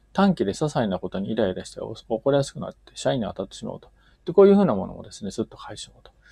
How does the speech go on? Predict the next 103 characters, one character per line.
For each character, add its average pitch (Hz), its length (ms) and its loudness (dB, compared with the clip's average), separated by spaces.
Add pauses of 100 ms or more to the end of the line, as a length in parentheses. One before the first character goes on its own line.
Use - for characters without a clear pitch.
(180)
そ - 140 0
れ 147 60 8
か - 0 -
ら 135 40 6
ビ 165 80 4
ジ 208 60 6
ネ 208 80 6
ス - 100 -2
が 113 80 2
う - 20 4
ま 107 120 4
く - 20 -4
い - 40 -4
か 98 140 -4
ず、 104 120 -4
精 151 180 0
神 156 160 -4
的 143 160 0
な 131 80 -4
不 123 80 -2
安 110 100 -6
定。 - 120 -16
こ - 120 -8
の 110 40 -2
精 156 180 0
神 160 180 -2
的 170 160 0
な 156 120 0
不 151 100 0
安 156 140 -2
定 156 120 2
さ 120 120 -2
っ - 80 -4
て - 100 -8
い - 20 -2
う 156 40 -2
の 120 60 -2
も 92 60 -4
す - 120 -6
っ 82 40 -2
と - 100 -12
解 - 180 -18
消 - 160 -20
し - 60 -18
ち - 20 -20
ゃ 117 40 -20
っ - 40 -20
た - 100 -10
り - 60 -12
と - 80 -20
か - 60 -16
で 107 60 -14
す - 120 -8
ね。 113 160 -6 (640)
そ 190 60 8
れ 185 40 12
か 190 60 12
ら 180 160 12
自 147 220 4
分 202 160 6
と 196 100 6
向 175 160 4
き - 80 -2
合 185 60 10
う - 80 4
っ - 500 -20
て - 80 2
い 135 40 6
う 127 40 4
よ 120 60 2
う - 20 0
な - 0 -
こ 104 100 4
と 107 80 2
が 98 80 0
な 101 100 0
か 110 80 0
な 113 80 2
か 107 100 2
で 113 100 2
き 113 80 0
ず 110 100 -2
に 98 80 -2
で 90 80 -4
す - 140 -10
ね、 101 100 -2
自 117 140 0
分 147 120 0
の 143 80 0
本 156 180 -2
当 156 140 4
の 147 100 2
気 139 100 -4
持 135 100 2
ち 131 120 -4
が 120 100 2
わ 117 80 2
か 127 120 -4
ん 113 40 -2
な 95 80 -2
い 87 60 -8
と - 80 -18
か、 - 200 -20